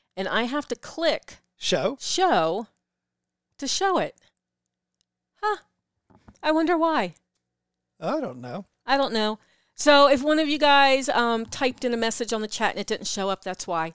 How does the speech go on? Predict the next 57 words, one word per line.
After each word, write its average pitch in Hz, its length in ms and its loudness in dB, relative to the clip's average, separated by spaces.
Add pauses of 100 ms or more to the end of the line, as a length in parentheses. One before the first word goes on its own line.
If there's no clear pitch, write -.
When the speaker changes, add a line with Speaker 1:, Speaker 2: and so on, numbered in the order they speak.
Speaker 1:
So 175 360 -4
it - 100 -10 (180)
told 196 200 -4
me 190 120 -6
I 175 100 0
had 185 180 -8
to 170 80 -8
review 160 360 -8
it 175 120 -4
and 165 100 -16
approve 160 380 -10
it. - 200 -10
So 170 440 -2
Speaker 2:
And, 190 80 -8
and 180 280 -12
Amber 214 260 2
responds 185 560 -2 (400)
to 202 180 -6
interrogation 151 560 -4
play. 120 300 -10 (120)
Love 175 260 -4
Speaker 1:
Love - 20 -
Speaker 2:
it. 165 120 -4
Speaker 1:
it. - 100 -12
Speaker 2:
So - 180 -8
that's 160 320 -8
good 269 220 6
for - 40 -10
them. 170 300 -2
Speaker 1:
<laughs> - 40 -8 (500)
Speaker 2:
Um, 240 120 2
Speaker 1:
Dan 233 160 8
and 523 280 0
I 349 200 2
actually 226 400 -2
figured 220 320 -4
out 214 220 2
that 180 180 -2 (380)
we 247 140 0
both 240 320 4
like 226 260 0
the 247 100 0
idea 233 320 2
of 240 80 -6
interrogation 285 680 -4
play, 302 440 -2 (560)
but 240 300 4
don't 233 180 0
feel 247 120 0
like 220 120 0
we 214 80 -4
can 208 120 -10
do 196 100 0
it - 80 -4
with 185 100 -6
each 185 180 -6
other. 147 260 -2